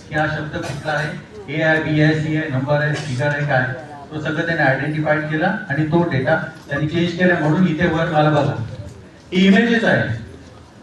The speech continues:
पण त्यांनी त्याला ओसीआर फॉरमॅटमध्ये कन्व्हर्ट केलं, म्हणून तो कॉज हा शब्द मी आता इथे टाईप केलं, आठ वेळा दिसतोय मला, तो दिसू शकतो, की जेणेकरून मी हा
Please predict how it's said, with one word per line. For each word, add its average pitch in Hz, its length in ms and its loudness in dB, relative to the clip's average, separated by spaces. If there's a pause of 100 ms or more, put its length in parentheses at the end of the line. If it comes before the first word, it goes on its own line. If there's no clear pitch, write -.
(120)
पण 147 120 -2
त्यांनी 185 240 4
त्याला - 300 4
ओसीआर 175 340 4
फॉरमॅटमध्ये 180 600 2
कन्व्हर्ट 165 340 0
केलं, 180 220 0
म्हणून 180 260 4
तो 196 100 2
कॉज 156 200 4
हा 170 200 0
शब्द 165 260 -4
मी 160 80 -4
आता 156 160 0
इथे 156 180 -4
टाईप 151 280 0
केलं, 170 240 -2 (420)
आठ 147 240 -2
वेळा 160 140 -2
दिसतोय 156 340 -4
मला, 151 180 0
तो 175 380 -2
दिसू 143 240 -2
शकतो, 123 300 -6 (1300)
की 143 60 -14
जेणेकरून 160 560 -2
मी 185 160 4
हा - 360 2